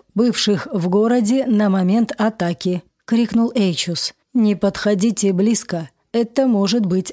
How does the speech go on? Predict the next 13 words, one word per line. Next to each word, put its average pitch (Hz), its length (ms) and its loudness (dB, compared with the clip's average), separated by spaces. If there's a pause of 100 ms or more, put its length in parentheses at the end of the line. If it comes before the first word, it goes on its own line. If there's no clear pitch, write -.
опасно». 185 760 -4 (180)
Нинель 233 420 2
отшатнулась 247 760 0
и - 20 2
упала 240 520 0
бы, 190 140 0
если 202 340 0
бы 202 160 -2
Красный 214 500 -2
вновь 196 320 -2
ее 185 240 0
не 175 120 0
подхватил. 175 680 -4